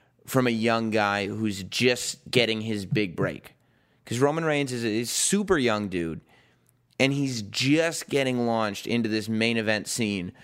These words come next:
uh, and, and that's not, not generally when you get a person at their most honest, 'cause that's when they have the most to lose. I was refreshed at how honest Roman Reigns was, but he basically, when I asked him about,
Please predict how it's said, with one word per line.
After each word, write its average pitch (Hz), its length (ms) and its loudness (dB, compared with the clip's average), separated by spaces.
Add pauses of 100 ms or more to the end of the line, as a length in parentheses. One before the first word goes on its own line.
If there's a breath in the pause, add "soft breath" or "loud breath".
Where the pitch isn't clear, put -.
(400 loud breath)
uh, 113 240 4
and, 117 280 0
and 120 240 0
that's 151 340 0
not, 143 400 2
not 165 240 -2
generally 117 720 0 (320 soft breath)
when 123 300 2
you 120 80 0
get 117 160 2
a 110 40 0
person 113 340 0
at 107 120 -2
their 107 120 2
most 104 280 -2
honest, 101 460 -2 (240)
'cause 120 160 -6
that's 117 160 -2
when 120 80 0
they 113 80 2
have 117 160 0
the 117 80 0
most 110 240 -2
to 113 80 0
lose. 127 440 -4
I 123 200 4
was 143 160 -4
refreshed - 720 -2 (840 soft breath)
at 117 140 4
how 117 160 2
honest 110 380 0
Roman 110 280 2
Reigns 107 360 0
was, 107 220 0
but 117 100 0
he 131 80 0
basically, 143 840 0
when 117 180 0
I 113 100 2
asked 117 320 0
him 113 100 2
about, 104 440 0